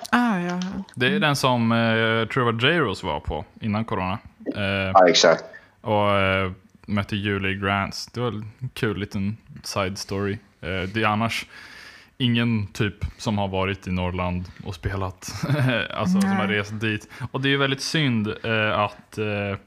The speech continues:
Speaker 2: det är kanske den tråkiga nyheten sen senaste avsnittet, att, eh, eh, Nordsken ställs in. Eh, det hade varit nu i helgen den här veckan om det inte var så, men, eh,
Speaker 1: Ja.
Speaker 2: eh, ja, sånt som händer,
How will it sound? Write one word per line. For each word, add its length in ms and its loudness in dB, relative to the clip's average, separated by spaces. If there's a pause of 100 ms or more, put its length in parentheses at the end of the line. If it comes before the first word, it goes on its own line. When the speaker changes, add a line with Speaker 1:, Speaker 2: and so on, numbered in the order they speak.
(200)
Speaker 2:
det 200 -2 (300)
är 260 -2
kanske 280 0
den 100 4
tråkiga 380 2
nyheten 400 2
sen 120 -4
senaste 320 -4
avsnittet, 420 -4
att, 320 -4
eh, 180 2 (880)
eh, 540 0 (140)
Nordsken 720 2 (160)
ställs 400 -6
in. 280 -4 (360)
Eh, 340 2
det 100 0
hade 180 4
varit 600 0
nu 300 -2
i 20 2
helgen 300 2
den 100 0
här 120 2
veckan 480 -2
om 240 -2
det 60 -2
inte 180 -4
var 140 -4
så, 220 -4
men, 380 2
eh, 180 0 (100)
Speaker 1:
Ja. 260 0 (680)
Speaker 2:
eh, 320 -4 (720)
ja, 240 0 (520)
sånt 280 0
som 120 2
händer, 300 4